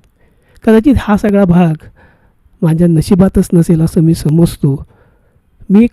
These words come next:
प्रयत्न करून बघितला, दुर्दैवानं त्यात मला म्हणावं तसं यश मिळालं नाही, हेच शेवटी खरं आहे. आत्तापर्यंत आपण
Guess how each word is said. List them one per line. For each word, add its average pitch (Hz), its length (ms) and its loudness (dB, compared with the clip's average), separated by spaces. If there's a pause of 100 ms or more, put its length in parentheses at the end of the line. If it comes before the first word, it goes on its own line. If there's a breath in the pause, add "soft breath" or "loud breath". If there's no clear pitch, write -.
(120)
प्रयत्न 233 400 4
करून 208 320 2
बघितला, 165 540 0 (340)
दुर्दैवानं 180 600 2 (220)
त्यात 170 140 0 (100)
मला 156 340 -2 (380 soft breath)
म्हणावं 208 420 4
तसं 190 240 -2
यश 170 320 4
मिळालं 156 400 0
नाही, 151 220 -4 (260)
हेच 202 200 2 (140)
शेवटी - 300 -6 (100)
खरं 135 140 -8
आहे. - 200 -14 (600)
आत्तापर्यंत 226 500 0
आपण 196 460 2